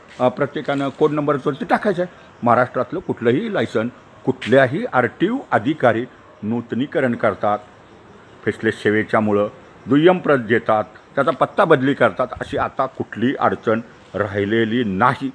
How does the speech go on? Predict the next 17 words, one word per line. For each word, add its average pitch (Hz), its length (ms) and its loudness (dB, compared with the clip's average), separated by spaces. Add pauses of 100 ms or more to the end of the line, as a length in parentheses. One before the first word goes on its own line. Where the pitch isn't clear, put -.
(440)
प्रत्येकानं 135 600 -4
आता 123 360 -4 (120)
फेसलेस 113 480 0
सेवेनंच 143 800 2
काम 135 200 2
केलं 113 280 -2
पाहिजे, 107 300 -4 (380)
संगणकावरती 135 840 0
काम 117 320 0 (480)
करायचं 160 420 6
आहे. 120 440 -2 (140)
आणि 190 600 -2 (120)
प्रत्येकानं 240 460 -6
हा 240 120 -10
व्हिडिओ 185 400 2
शेअर 190 280 4
करा. - 200 -6